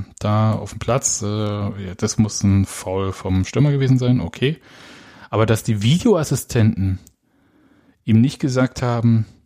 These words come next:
nee, da war nix. Der hat nichts, äh, gemacht. Also das Einzige, was er nicht gemacht hat, ist aus dem Weg gehen.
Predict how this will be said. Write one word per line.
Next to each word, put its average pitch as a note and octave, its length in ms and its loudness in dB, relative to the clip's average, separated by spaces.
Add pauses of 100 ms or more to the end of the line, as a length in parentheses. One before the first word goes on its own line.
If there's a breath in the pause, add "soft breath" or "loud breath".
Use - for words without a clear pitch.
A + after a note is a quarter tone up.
(180)
nee, G2+ 340 2
da F#2+ 140 0
war A2 140 0
nix. - 340 -2 (880 soft breath)
Der G#2 100 0
hat A2 160 -4
nichts, - 500 -2
äh, A#2 260 -2 (400)
gemacht. A#2+ 280 0
Also G2 160 -4
das G2+ 80 -2
Einzige, A#2+ 220 0
was A#2+ 180 -2
er A2 200 -4 (240)
nicht C3+ 380 2
gemacht C#3+ 320 0
hat, C3+ 120 -6
ist C3+ 240 -8 (280)
aus A2+ 160 -6
dem A#2+ 120 2
Weg A2 180 -4
gehen. F2 240 -10